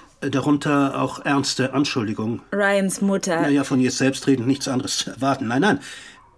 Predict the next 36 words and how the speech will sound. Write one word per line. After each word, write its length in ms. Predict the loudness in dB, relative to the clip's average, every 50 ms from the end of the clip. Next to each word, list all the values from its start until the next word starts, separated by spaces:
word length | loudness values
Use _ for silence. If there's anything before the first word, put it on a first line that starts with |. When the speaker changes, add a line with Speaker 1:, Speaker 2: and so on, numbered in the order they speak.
| -4 0
Speaker 1:
Ich 220 | 2 2 2 0
spreche 320 | 0 0 0 0 0 0
von 160 | 0 2 4 4
dem 180 | 6 4 4
Vorwurf, 520 | 2 2 0 0 2 2 2 2 0 0 -8 -14 -16 -16 -18 -18 -20 -20 -20 -20 _ _ _ _ _ _ _ _ _ -6 _
Sie 180 | 0 2 2 4
seien 260 | 4 4 4 4 4
verwickelt 520 | 2 0 0 0 0 2 2 2 2 2
in 80 | 0 0
den 240 | 2 2 0 0 -2
Tod 300 | -2 0 0 0 0 -2
und 140 | -2 -2
die 40 | 2
Beseitigung 600 | 0 0 2 2 0 0 0 0 0 2 2 2
eines 260 | 2 0 0 0 0 0
neugeborenen 600 | 0 0 2 2 2 2 2 2 2 0 0 0
Babys. 540 | 0 0 0 2 2 0 0 0 -2 -6 -10 -16 -20 -20 -20 -20 -20 -20 -20 -20 _ _ _ _ _ _ _ _ _ _ _ _ _ _ _ -20 -16 -10
Also 140 | -4 -2 -2
mit 120 | 0 0
dem 140 | 0 -2 0
größten 320 | 0 0 -2 0 2 0
Bedauern 340 | 2 2 2 2 2 2 2
müssen 180 | 2 2 2 0
wir 80 | 0 2
Sie 100 | 2 2
leider 240 | 0 0 0 -2
bitten, 260 | -2 -2 -4 -2 0 -2
auf 120 | -2 0
der 80 | -2 -2
Stelle 260 | 0 2 2 2 2
nach 160 | 0 -2 0
Hause 260 | 0 0 0 0 -2
zu 160 | -4 -6 -6
gehen. 280 | -4 -2 -2 -2 -2 -6 -10 -18 -20 -20 -20 -20 -20 -20 -20 -20 _ _ _ _ _ _ _ _ _ _ _ _ _ _ _ _ _ -18 _
Speaker 2:
Bitte 260 | -12 -10 -8 -8 -8 -8
was? 340 | -6 -6 -4 -6 -6 -8 -14